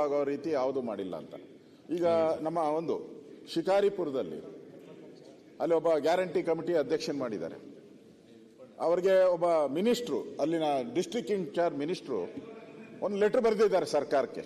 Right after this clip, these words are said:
ಡಿ ಸಿಗಳಿಗೆ. ಏನಂತ ಹೇಳಿದ್ರೆ ಅಂದ್ರೆ,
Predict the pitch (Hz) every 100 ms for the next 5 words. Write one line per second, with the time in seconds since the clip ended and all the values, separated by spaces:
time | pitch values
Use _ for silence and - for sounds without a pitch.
0 | - - - - 202 202 190 143 92 -
1 | - - - - 135 240 233 208 196 180
2 | 165 151 123 110 101 127 170